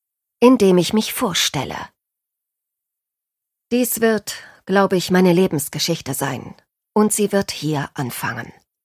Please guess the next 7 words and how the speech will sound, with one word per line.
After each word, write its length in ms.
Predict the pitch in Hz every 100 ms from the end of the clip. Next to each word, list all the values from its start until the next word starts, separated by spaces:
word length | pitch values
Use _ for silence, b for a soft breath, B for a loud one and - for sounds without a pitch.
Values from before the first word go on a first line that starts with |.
| _ _ _ _ _ -
Ihr 200 | 226 214
werdet 320 | 294 320 -
nicht 240 | 240 -
viel 320 | - 262 311
von 240 | 311 190 170
mir 140 | 160
erfahren, 720 | 156 175 196 185 185 233 262